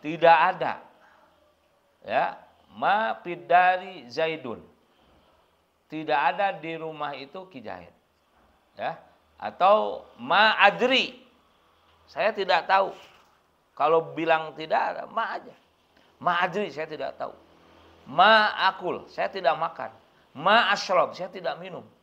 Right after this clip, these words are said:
Ya. Ah, ma ata'allam, saya tidak ngaji. Ma, ah, ma indallahi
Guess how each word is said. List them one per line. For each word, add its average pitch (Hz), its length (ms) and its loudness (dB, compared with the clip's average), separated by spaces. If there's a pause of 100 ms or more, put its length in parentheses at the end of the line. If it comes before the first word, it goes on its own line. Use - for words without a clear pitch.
(640)
Ya. 165 160 -8 (720)
Ah, 101 800 -6 (720)
ma 180 400 0
ata'allam, 165 640 -6
saya 147 160 -20
tidak 110 320 -10
ngaji. 90 320 -20 (560)
Ma, 160 480 -2 (640)
ah, 131 560 -2 (2750)
ma 151 400 0
indallahi 175 960 -2